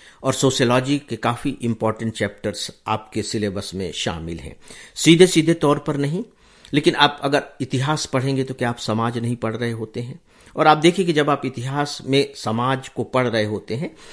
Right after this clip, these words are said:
तो पूरी तरह से धीरे धीरे, धीरे धीरे समाज का विकास आपकी आंखों के सामने खुलता जाता है कि सिंधु घाटी की सभ्यता से लेकर के आज तक का जो हमारा समाज विकसित हुआ है, वो किस तरीके से विकसित हुआ है। Right?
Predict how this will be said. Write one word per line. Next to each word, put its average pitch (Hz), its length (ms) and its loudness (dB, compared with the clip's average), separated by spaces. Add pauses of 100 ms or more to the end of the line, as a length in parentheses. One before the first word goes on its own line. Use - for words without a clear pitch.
(280)
तो 170 80 6
पूरी 220 260 6
तरह 202 200 6
से 196 140 0
धीरे 185 320 4
धीरे, 175 260 2
धीरे 165 280 0
धीरे 165 200 -2
समाज 151 440 -6
का 139 120 -6
विकास 143 480 -6
आपकी 123 280 -8
आंखों 131 300 -8
के 113 100 -12
सामने 123 340 -8
खुलता 143 280 -2
जाता 104 320 -6
है 131 140 -6
कि 143 220 -8 (400)
सिंधु 151 220 2
घाटी 131 240 0
की 120 120 -4
सभ्यता 113 440 -6
से - 140 -10
लेकर 110 280 -4
के 107 220 -8 (120)
आज 113 300 -6 (100)
तक 127 200 -10
का 120 100 -6
जो 113 160 -6
हमारा 104 300 -6
समाज 98 380 -8
विकसित 151 420 -4
हुआ 98 200 -6
है, 113 200 -8 (360)
वो 143 80 0
किस 208 340 -2
तरीके 117 360 -2
से 95 260 -10 (100)
विकसित - 560 -12 (600)
हुआ 95 180 -2
है। - 200 -18 (1300)
Right? - 220 -6